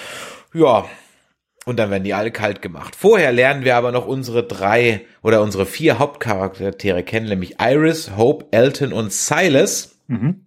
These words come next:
Speaker 1: Iris und Hope sind Kinder von Doktor Bennett und Doktor Bennett ist als, ja, sagen wir mal, Gast, äh, Wissenschaftler ausgeliehen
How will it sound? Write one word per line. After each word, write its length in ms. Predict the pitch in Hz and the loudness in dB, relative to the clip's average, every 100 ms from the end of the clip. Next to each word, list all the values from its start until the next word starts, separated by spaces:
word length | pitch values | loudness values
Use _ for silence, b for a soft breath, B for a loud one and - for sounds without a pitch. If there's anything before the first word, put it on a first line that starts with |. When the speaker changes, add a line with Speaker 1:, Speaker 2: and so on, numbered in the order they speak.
| - | -8
Speaker 1:
Iris 360 | - 117 117 - | -2 2 0 0
und 80 | 95 | 2
Hope 260 | 123 131 B B B | 2 0 B B B
sind 340 | 95 123 123 - | -2 -2 -2 -2
Kinder 400 | 156 151 131 120 | 0 2 4 2
von 300 | - 120 110 | 0 0 0
Doktor 320 | 113 - 95 | -2 0 0
Bennett 320 | 113 135 127 | 0 0 -2
und 100 | 101 | -2
Doktor 220 | 113 110 | -2 -2
Bennett 300 | 98 107 123 | 0 0 0
ist 200 | 117 - | -4 -4
als, 280 | 95 104 - | -2 -2 -4
ja, 180 | 82 87 | -8 -6
sagen 160 | 92 | -6
wir 80 | 101 | -4
mal, 180 | 92 87 - - | -4 -4 -6 -6
Gast, 580 | 110 135 - - - B B B B _ - | -4 -2 -4 -6 -14 B B B B _ -2
äh, 160 | 95 | 0
Wissenschaftler 1080 | 90 78 131 - 104 - 104 - 107 98 - | 0 0 0 0 -4 -2 -4 -4 0 0 2
ausgeliehen 880 | 104 160 160 - 120 113 123 131 131 | 4 4 2 -2 -2 0 0 0 -4